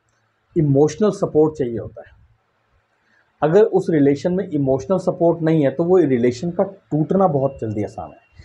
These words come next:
वीनस का मतलब हो गया कुछ नया चाहिए।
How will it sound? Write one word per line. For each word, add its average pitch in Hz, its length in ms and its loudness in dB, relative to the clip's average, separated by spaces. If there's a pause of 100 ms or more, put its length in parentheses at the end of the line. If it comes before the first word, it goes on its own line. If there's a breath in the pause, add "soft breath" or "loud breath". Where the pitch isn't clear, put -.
(300 soft breath)
वीनस 196 300 2
का 214 100 -2
मतलब 170 300 -2
हो 165 80 2
गया 190 100 2
कुछ - 260 -12
नया 147 340 0
चाहिए। 92 380 -12